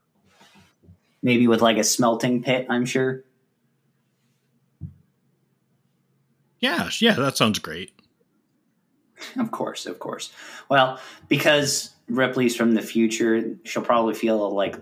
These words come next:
Speaker 1: little more right at home in a dilapidated, you know, uh, warehouse. So we'll go ahead and throw it there. Now, Ripley and Connor don't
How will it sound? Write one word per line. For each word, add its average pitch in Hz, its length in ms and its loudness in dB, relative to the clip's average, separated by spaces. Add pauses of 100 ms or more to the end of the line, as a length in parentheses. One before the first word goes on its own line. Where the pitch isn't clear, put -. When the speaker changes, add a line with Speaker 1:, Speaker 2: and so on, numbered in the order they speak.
Speaker 1:
little 107 240 0
more 101 200 -2
right 98 240 0
at 98 120 -6
home 95 300 -6
in 90 100 -6
a 90 200 -6
dilapidated, 90 840 -4 (100)
you 87 140 -14
know, 82 340 -18 (160)
uh, 78 360 -8 (1200)
warehouse. 107 600 0
So 92 340 -2 (240)
we'll 123 120 -2
go 131 120 4
ahead 120 220 2
and 107 140 -2
throw 110 200 0
it 95 160 -4
there. 104 340 0 (280)
Now, 117 400 2
Ripley 151 560 0
and 117 580 0 (180)
Connor 107 480 -2
don't 104 320 -2